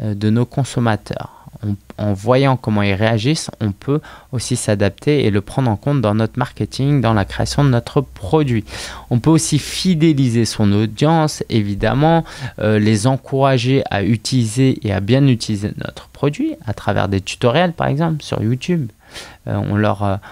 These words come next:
euh, c'est important que nos clients utilisent les produits si v-, on veut qu'ils puissent, euh, vraiment, euh, rendre ce produit connu, mais pour ça, il faut parfois leur donner un petit coup de pouce avec des tutoriels. Euh,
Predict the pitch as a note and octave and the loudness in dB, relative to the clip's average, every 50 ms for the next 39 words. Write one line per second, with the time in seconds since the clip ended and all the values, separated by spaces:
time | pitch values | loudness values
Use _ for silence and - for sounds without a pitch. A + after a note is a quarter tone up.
0 | - - - _ C#3 - G#2+ G#2+ G#2 G#2 G2+ - - A2 G#2+ G2+ - A2 - - | -20 -20 -18 _ -8 -6 -4 -4 -4 -4 -6 -2 0 0 0 2 0 -4 -2 -2
1 | C#3+ C#3 B2 - - A#2 A2 A2 - - B2 C3 C3 A#2 - - - D#3 D3+ - | -2 -2 -2 -2 -2 -2 -2 -2 -4 -4 -2 -2 -2 -2 -4 -2 0 0 0 0
2 | - - E3 D#3 C3+ C3+ C3 A2+ - - C#3 C3 B2 C#3+ C#3+ C3 - - - A2+ | 0 -2 -2 0 2 2 0 0 0 0 0 0 2 0 0 -2 -2 -4 -4 -2
3 | A2 G#2 G#2 A2 - - - - A#2+ A2+ A2+ G#2 G#2+ B2 C#3 C3+ B2+ - - - | -2 -4 -6 -10 -14 -14 -8 -4 -2 0 0 0 0 0 0 0 -2 -2 -6 -6
4 | A2 G#2+ - - - - - - _ _ - - G#2+ G#2 G#2 G#2 G#2 G2+ G2 G2 | -6 -6 -6 -10 -18 -20 -20 -20 _ _ -10 -8 -4 -2 0 0 0 0 -2 -4
5 | - - - C3+ C3 B2 - - - - - - - - - - - - G#2 G#2+ | -6 -6 -4 -2 -2 -2 -4 -8 -12 -16 -18 -20 -20 -20 -18 -8 -4 -2 -2 -2
6 | G2+ G2 G2+ - A2 A#2+ B2 B2 B2+ C3 C3 B2+ C3 - - _ _ _ - - | -2 -2 -4 -4 0 0 2 2 2 2 2 0 0 -2 -4 _ _ _ -8 -6
7 | G2+ G2+ G2+ F#2+ - A#2+ C3 D3+ D3+ B2+ - - G#2+ - - - B2 A2+ G#2+ A2+ | -4 -4 -4 -4 -2 0 2 2 2 0 -2 -4 -4 -4 0 0 0 0 2 -2
8 | A2+ - - - B2+ A#2+ B2 C#3 E3 G3+ A#3 - - - - - - A#2 A2 - | -4 -4 -2 0 0 2 2 2 2 0 0 -2 -6 -14 -20 -8 -4 -4 -4 -2
9 | - - A2 - - - D#3+ E3+ F3+ - - B2 G#2+ - C3+ C3 - - G#2 - | -4 -6 -6 -4 -2 0 0 0 0 -2 -2 -4 -4 -4 -4 -4 -4 -4 -6 -4
10 | - - C3+ C3+ A#2 A2 G2 F#2+ G2+ G#2 A2 A#2+ B2 A2+ - - - - - G#2 | -2 0 0 2 2 2 0 0 0 0 2 2 2 0 -2 -4 -6 -6 -6 -8
11 | - - - A#2+ B2+ - - A2 G2+ G2 G2+ G2+ - - - - - B2 - G2 | -6 -4 -4 -4 -2 -2 -2 -2 0 0 0 -2 -2 -4 -10 -8 -6 -6 -6 -6
12 | G2 - - - - G#2 - _ - - - - - - - - _ - G#2 G#2 | -8 -8 -10 -12 -16 -18 -20 _ -20 -20 -20 -20 -20 -20 -20 -18 _ -6 -4 -2
13 | G#2+ G#2 F#2 | 0 -2 -2